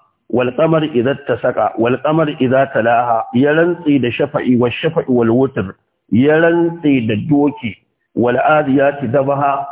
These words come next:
"fal muriyati qadaha", "fal mughirati subha", ya rantsi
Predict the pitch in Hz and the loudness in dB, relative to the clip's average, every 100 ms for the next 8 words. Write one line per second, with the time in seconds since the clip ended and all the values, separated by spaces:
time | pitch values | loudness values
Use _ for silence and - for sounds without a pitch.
0 | - 127 127 147 139 135 139 135 127 131 | -4 0 2 2 2 4 2 0 -2 -2
1 | 139 135 131 123 147 147 120 135 143 143 | 0 0 0 0 0 0 2 2 4 2
2 | 139 117 101 _ _ _ - 139 123 120 | 0 -4 -8 _ _ _ -6 -2 0 0
3 | 107 135 156 165 170 165 151 | 2 2 4 2 0 0 0